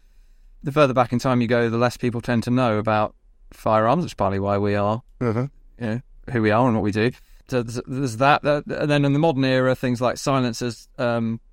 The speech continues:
Speaker 1: being silent, I think that's a bugbear for a lot of gun people. Uh, the Sten gun being completely worthless, that, that's, I know that's close to your heart as well.
Speaker 2: <laughs> Yeah.
Speaker 1: Um, and it's, it's a difficult one, because it's one that a lot, awful lot of veterans,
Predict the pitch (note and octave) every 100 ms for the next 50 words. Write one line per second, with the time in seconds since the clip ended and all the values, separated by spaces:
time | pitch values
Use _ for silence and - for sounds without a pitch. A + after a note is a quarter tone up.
0 | - B2+ A2+ - D#3+ D#3 D#3 C#3 - -
1 | A#2+ A2 A#2+ A#2+ - - A#2 - A2+ -
2 | A2 A2+ G#2+ - - A#2 A2 A#2 A2 A#2+
3 | A#2 - - _ _ - B2+ - - D#3+
4 | D3+ C#3+ C#3+ C3+ C3 B2 C3 C3+ B2 B2+
5 | C#3 C#3 A2+ B2+ - - - - - -
6 | C#3 - - - - - B2+ B2+ B2 -
7 | - - - - C3 - B2+ B2 B2+ B2
8 | A#2 D#3+ B2 A2+ F3 D3 B2 - B2 A#2+
9 | B2 - - _ - C#3 C3+ - D3+ -
10 | C#3 G3 A3+ D3 G#2+ A2+ G#2+ A2 B2 C3+
11 | - D3 D3+ C#3+ C#3 C#3 D3 C#3+ C#3+ D3+
12 | C#3 C#3 D#3+ - A#2+ G#2+ G2+ - -